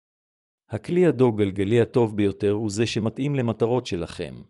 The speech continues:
וזה שעושה עבורכם את העבודה בצורה הטובה ביותר. לכל כלי יש את היתרונות והחסרונות שלו, ואתם צריכים לבחור את זה שמתאים לכם. לאור זאת,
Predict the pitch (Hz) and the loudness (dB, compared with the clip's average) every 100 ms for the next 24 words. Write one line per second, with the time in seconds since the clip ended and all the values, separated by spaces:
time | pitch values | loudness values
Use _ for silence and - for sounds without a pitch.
0 | _ _ _ - 98 101 117 113 104 - | _ _ _ -10 -6 -2 0 0 0 2
1 | 139 107 101 98 139 127 117 113 101 104 | 2 2 0 -4 -4 -4 0 0 0 0
2 | 135 113 104 110 104 127 123 113 92 135 | 2 0 -4 -4 -2 -2 -2 -6 0 0
3 | 104 98 95 82 62 58 - _ _ _ | 2 0 0 -6 -8 -10 -16 _ _ _
4 | _ _ _ _ _ _ _ - 104 - | _ _ _ _ _ _ _ -8 -8 0
5 | 175 175 - 101 104 120 123 110 107 101 | 2 2 0 -2 2 2 0 -2 -2 -2
6 | 101 98 117 123 95 90 110 - 98 104 | -4 -2 -2 -2 -2 -4 -4 -4 -2 -2
7 | 123 - 95 92 95 104 - 120 - 107 | -2 -2 -2 -2 0 -2 0 -4 -2 -6
8 | - 143 131 90 - 147 143 135 117 120 | -2 -2 -2 -4 -2 2 2 2 0 -2
9 | 123 117 - 117 101 - 71 64 53 _ | -2 -2 -2 -2 -2 -4 -8 -10 -14 _
10 | _ _ _ _ _ _ _ _ _ _ | _ _ _ _ _ _ _ _ _ _
11 | 98 107 120 107 90 95 95 - | -4 0 2 0 0 0 0 -6